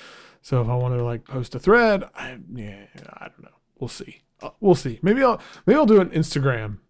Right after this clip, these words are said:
stories. Maybe that's a way to do it. I don't know.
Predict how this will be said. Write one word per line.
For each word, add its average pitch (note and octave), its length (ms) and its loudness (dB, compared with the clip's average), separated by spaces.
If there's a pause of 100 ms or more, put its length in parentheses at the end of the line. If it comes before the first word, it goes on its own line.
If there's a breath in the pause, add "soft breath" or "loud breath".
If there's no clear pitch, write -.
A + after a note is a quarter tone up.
stories. G#2+ 720 -6
Maybe D3+ 180 0
that's B2+ 280 -8
a - 60 -20
way G1+ 100 -20
to - 120 -20
do - 120 -20
it. - 160 -20 (560)
I G#3 80 4
don't F#3+ 100 4
know. C#3 280 0